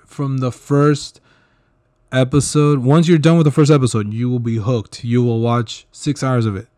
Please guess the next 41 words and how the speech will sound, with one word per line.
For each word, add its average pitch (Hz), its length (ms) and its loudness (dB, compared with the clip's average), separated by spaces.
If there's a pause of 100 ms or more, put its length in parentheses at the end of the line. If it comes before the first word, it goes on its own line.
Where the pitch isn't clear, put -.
(1000)
I 131 140 2
watched 131 400 0
four 143 400 0
hours 139 220 -2
straight 123 240 -6
when 110 100 -4
I, 107 80 -2 (220)
when 123 160 -6
I 123 100 -2
decided, 127 440 0
"Okay, 117 140 -2
I'm 117 200 -2
gonna, 123 160 -4 (100)
I'm 107 120 -6
gonna 117 100 -4
check 147 160 -2
this 156 120 0
out." 151 200 2
There 110 80 -4
was 104 80 -6
four 123 200 -2
episodes 139 320 -2
out. 117 280 -4 (1500)
I - 120 -20
checked 110 240 -12
it 113 80 0
out, 131 260 -2
and 110 140 -6
four 127 200 -2
hours 127 240 0
later, 127 220 2
I 110 40 0
was 107 80 -4
like, - 100 -16 (180)
"Fuck, 175 420 0
when's 208 380 2
the 233 80 4
next 220 220 0
one 170 100 4
come 147 220 2
out?" 107 200 -6